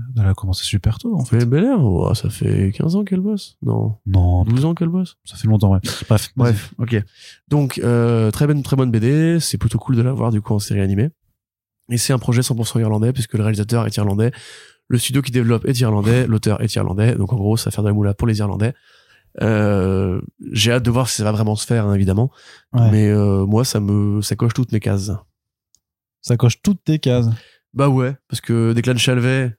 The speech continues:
Speaker 2: bah, il est sympa. Jordi Belair, elle est douée, donc ça fera, ça fera de l'argent à des gens que j'aime bien déjà. Euh, polar, adulte, violent, Irlande,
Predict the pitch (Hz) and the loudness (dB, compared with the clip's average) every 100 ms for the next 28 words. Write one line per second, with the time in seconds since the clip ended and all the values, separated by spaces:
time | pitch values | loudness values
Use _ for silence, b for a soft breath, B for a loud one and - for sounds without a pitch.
0 | _ _ - 104 110 120 101 120 160 B | _ _ -6 -2 -2 -2 0 -2 -2 B
1 | B B _ - 117 120 123 123 117 - | B B _ -2 0 2 2 2 0 -4
2 | 120 123 117 117 135 139 - - 107 104 | 0 0 2 2 0 -2 -6 -4 -2 -2
3 | 98 - 107 104 113 104 104 104 98 104 | -2 -4 -2 0 0 0 -2 -2 0 0
4 | 139 107 123 B B B B B _ - | 0 0 -2 B B B B B _ 0
5 | 113 113 110 104 131 131 127 117 123 117 | 2 2 0 0 0 2 0 0 -2 0
6 | 127 117 120 120 120 123 117 - _ _ | 0 0 0 0 0 -2 -6 -14 _ _
7 | _ 139 123 120 135 | _ -2 0 0 -2